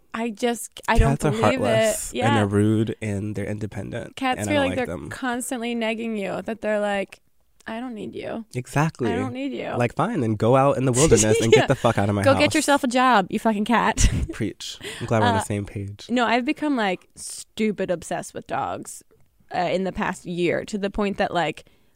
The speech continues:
Speaker 1: I found myself following a guy walking a French bulldog down the street in New York the other day just because I was like, "That dog's so cute." And then I was like,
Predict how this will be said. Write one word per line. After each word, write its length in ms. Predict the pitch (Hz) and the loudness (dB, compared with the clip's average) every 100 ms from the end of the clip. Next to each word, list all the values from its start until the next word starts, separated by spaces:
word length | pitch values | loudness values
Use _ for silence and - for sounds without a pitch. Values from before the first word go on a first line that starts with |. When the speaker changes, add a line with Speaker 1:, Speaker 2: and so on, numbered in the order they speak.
| - | -2
Speaker 1:
I 60 | 220 | 0
found 300 | 214 202 220 | 2 0 0
myself 340 | 214 214 202 | -2 -2 -4
following 640 | - - 202 208 208 202 196 | -2 2 4 4 4 2 0
a 60 | |
guy 240 | 185 196 185 | 0 0 2
walking 400 | 190 185 208 196 | 2 2 0 -4
a 20 | |
French 300 | 185 175 - | -4 -6 -2
bulldog 400 | 190 190 190 185 | -2 2 2 2
down 160 | 202 185 | 0 0
the 60 | |
street 260 | - 202 185 | -2 0 0
in 80 | 190 | 0
New 80 | |
York 220 | 190 196 - | 2 0 0
the 80 | 190 | -2
other 180 | 190 | 0
day 240 | 190 208 202 | 2 2 2
just 260 | 233 233 | 2 0
because 240 | 240 240 233 | 0 0 2
I 120 | 214 | 2
was 160 | 214 220 | 2 0
like, 180 | 220 | 0
"That 160 | 254 262 | 0 2
dog's 300 | 302 311 302 | 4 4 4
so 200 | 320 320 | 4 4
cute." 440 | - 320 349 339 214 | 6 8 10 10 8
And 100 | 240 | 4
then 80 | |
I 40 | 233 | 0
was 80 | |
like, 100 | 240 | -2